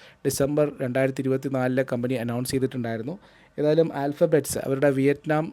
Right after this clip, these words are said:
ആ, കേന്ദ്രീകരിച്ചിട്ടുള്ള പ്രൊഡക്ഷൻ അവിടെ നിന്നും വിട്ടുകൊണ്ട് ഇന്ത്യയിലേക്ക് പ്രൊഡക്ഷൻ ഷിഫ്റ്റ് ചെയ്യുന്നുള്ള വാർത്തയാണ് ഇന്നലെ ഡിക്സൺ ടെക്നോളജി, ഇന്ന് ഡിക്സ്-, ഏ, ഡി-, ഇന്നലെ ഡിക്സൺ ടെക്നോളജി നല്ല രീതിയിലുള്ള മൂവ്മെന്റ് വന്നിരുന്നത്. അപ്പോൾ ഡിക്സൺ ടെക്നോളജിയിൽ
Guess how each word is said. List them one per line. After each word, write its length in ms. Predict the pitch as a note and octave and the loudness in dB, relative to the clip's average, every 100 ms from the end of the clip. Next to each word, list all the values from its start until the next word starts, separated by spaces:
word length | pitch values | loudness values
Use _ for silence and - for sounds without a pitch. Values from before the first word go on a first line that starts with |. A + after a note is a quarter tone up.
| - - | -10 -12
ആ, 320 | - C#3+ C3+ C#3 | -10 -8 -6 -4
കേന്ദ്രീകരിച്ചിട്ടുള്ള 760 | C#3 C#3+ D3 C#3+ C3+ C3+ C3+ | -2 0 2 2 0 -4 -4
പ്രൊഡക്ഷൻ 500 | C#3 B2+ B2 - D3 - | -4 -4 -4 -6 -8 -8
അവിടെ 200 | C#3+ C3 | -4 -2
നിന്നും 240 | C3 C3+ C3+ | -2 -2 -2
വിട്ടുകൊണ്ട് 500 | B2+ - C#3 A#2+ A2 - - - - - | -2 2 2 2 -2 -10 -16 -20 -12 -4
ഇന്ത്യയിലേക്ക് 520 | D3 D#3+ E3 E3 E3+ | 0 2 2 2 -2
പ്രൊഡക്ഷൻ 480 | - C3+ B2+ - C#3+ | -4 -2 -2 -2 -2
ഷിഫ്റ്റ് 260 | D3+ C#3+ | -4 -4
ചെയ്യുന്നുള്ള 380 | E3 C#3+ C#3 C#3 | -2 0 0 0
വാർത്തയാണ് 520 | C3 A#2+ B2+ C#3+ B2+ | 0 0 -2 0 0
ഇന്നലെ 200 | B2+ B2 | 0 -2
ഡിക്സൺ 320 | B2 B2+ - C3+ | -2 -4 -6 -6
ടെക്നോളജി, 480 | B2+ C3+ B2+ C3 | -6 -6 -6 -4
ഇന്ന് 360 | B2+ C3+ B2+ B2+ | -6 -6 -4 -4
ഡിക്സ്-, 340 | B2+ B2 - | -4 -6 -6
ഏ, 180 | B2+ A#2+ | -2 -2
ഡി-, 100 | A#2 | -2
ഇന്നലെ 340 | B2+ C#3+ C#3+ C#3+ | -6 -2 0 0
ഡിക്സൺ 280 | C3 C3 | -2 -4
ടെക്നോളജി 380 | B2+ B2 B2+ B2+ | -4 -2 0 2
നല്ല 260 | B2+ A#2+ B2+ | 0 0 0
രീതിയിലുള്ള 300 | B2+ B2 A#2+ | 0 0 0
മൂവ്മെന്റ് 380 | A#2+ A2+ A#2+ B2+ | -2 -2 -2 -2
വന്നിരുന്നത്. 520 | A2+ A2+ - G#2+ F#3+ - - - - _ - | -2 -4 -6 -8 -8 -16 -20 -20 -20 _ -6
അപ്പോൾ 160 | C#3+ D3 | 0 0
ഡിക്സൺ 280 | D3 - F#3+ | 0 -2 0
ടെക്നോളജിയിൽ 760 | F3 F3+ F3+ F3+ F3 D#3+ D3 | 0 0 0 0 0 -2 -2